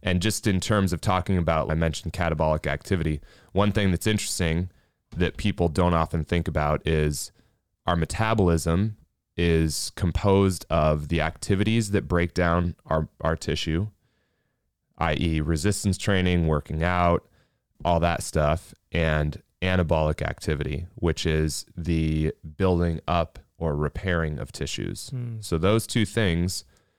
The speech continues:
Speaker 1: is essentially what is the equivalent of your metabolism.
Speaker 2: Hmm.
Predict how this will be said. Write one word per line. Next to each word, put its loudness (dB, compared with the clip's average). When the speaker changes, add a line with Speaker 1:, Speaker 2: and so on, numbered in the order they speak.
Speaker 1:
is -2
essentially 0
what 0
is 0
the 0
equivalent 0
of -2
your -2
metabolism. -4
Speaker 2:
Hmm. -8